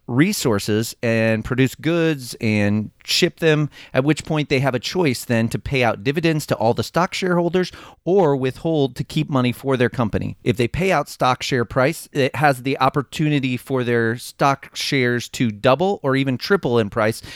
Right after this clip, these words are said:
depending on how much the company makes during that production. At the end of operations, there's a cleanup phase with drawing up workers, refreshing some resources, and dis-,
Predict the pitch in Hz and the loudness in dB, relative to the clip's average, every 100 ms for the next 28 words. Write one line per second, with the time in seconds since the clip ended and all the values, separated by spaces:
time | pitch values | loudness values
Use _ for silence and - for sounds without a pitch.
0 | - 120 139 131 117 131 127 120 - 120 | -12 0 2 2 0 0 0 0 -2 -4
1 | 120 113 110 110 131 123 - 110 107 104 | -2 0 0 2 2 2 -2 0 0 0
2 | 98 113 117 120 - - - 110 123 196 | 0 2 2 2 -2 -8 -2 0 0 0
3 | 143 196 170 143 139 131 127 135 123 98 | 0 0 -2 -2 0 -2 -2 -2 0 -2
4 | 90 - 160 156 - 143 139 120 110 - | -4 -2 0 0 0 0 0 -2 -4 0
5 | 101 98 92 - 170 160 151 131 120 - | 0 0 -2 0 -2 0 -2 0 -2 0
6 | 110 - 101 107 117 143 - 135 127 123 | -2 0 -2 -2 0 -2 0 0 0 -4
7 | - 123 120 - | 0 0 2 -2